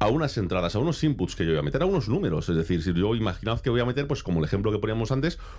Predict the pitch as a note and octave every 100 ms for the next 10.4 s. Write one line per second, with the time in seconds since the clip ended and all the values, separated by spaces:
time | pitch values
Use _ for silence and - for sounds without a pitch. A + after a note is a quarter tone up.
0 | - B2+ C3+ D3+ F3 F3+ - G#2+ F2 D#2
1 | D#3+ - - - E2 E2+ E2 D2+ D2 D2
2 | D2+ C#2+ D#2+ F#2+ D3 C#3 E2 F2 A2+ D3+
3 | C#3+ E2+ D#2+ C3+ C#3+ A2 F2+ F#2 G2+ F#2
4 | - E2+ E2 D#2 - - - - D3+ E3
5 | E3 D3+ D3+ E3+ F3 - - F3+ - C#3+
6 | C3+ C3 B2+ A#2 C3 B2 C#3+ C#3+ - A2
7 | A2 A2+ G#2 A2 - A2 - A#2+ B2 G2+
8 | G2+ E2+ E2 D#2 A2 - - - - -
9 | G#2 D#3 E3 E3 E3 D#3 D#3 D#3 D#3 D3
10 | E3+ D#3 E3+ -